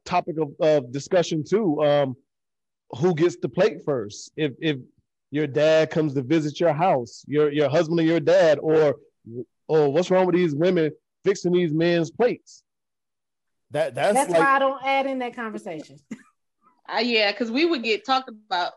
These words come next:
Speaker 3: like some punks, because
Speaker 1: Okay.
Speaker 3: even when we have family functions, I'm pretty, I done fixed a few cousins' plates before. Like, they
Speaker 2: I
Speaker 3: just
Speaker 1: Mm-hmm.
Speaker 3: expect it to happen.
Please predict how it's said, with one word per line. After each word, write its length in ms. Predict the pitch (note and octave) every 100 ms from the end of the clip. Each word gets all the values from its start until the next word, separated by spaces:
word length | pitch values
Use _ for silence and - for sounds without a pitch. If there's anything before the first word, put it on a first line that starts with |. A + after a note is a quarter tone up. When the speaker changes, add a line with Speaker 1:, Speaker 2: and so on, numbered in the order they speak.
| -
Speaker 3:
like 180 | G3+
some 160 | G3 E3
punks, 320 | G#3+ C4+ -
because 260 | G#3 G#3+ E3
Speaker 1:
Okay. 100 | G3+
Speaker 3:
even 240 | C#4 G#4 D#4+
when 100 | C4
we 120 | G4
have 180 | A#3+ A3
family 360 | C4 A#3+ G#3 -
functions, 520 | C4+ C4 - D#3+ - _ _ _ _ _
I'm 180 | D4 F#4+
pretty, 200 | F#4 D4+
I 120 | D#4+ A4+
done 100 | D4
fixed 220 | B3+ -
a 40 |
few 180 | A#3 B3 -
cousins' 360 | C#4 C4 G3 F3+ -
plates 240 | C#3+ -
before. 180 | G3 A3
Like, 120 | G#3+
they 60 | C4+
Speaker 2:
I 40 |
Speaker 3:
just 160 | C#4+ C4
Speaker 1:
Mm-hmm. 380 | G#3+ - F#3 G3+
Speaker 3:
expect 280 | C4 C#4
it 140 | D4 C4+
to 140 | B3+
happen. 420 | A#3 E4+ - F3+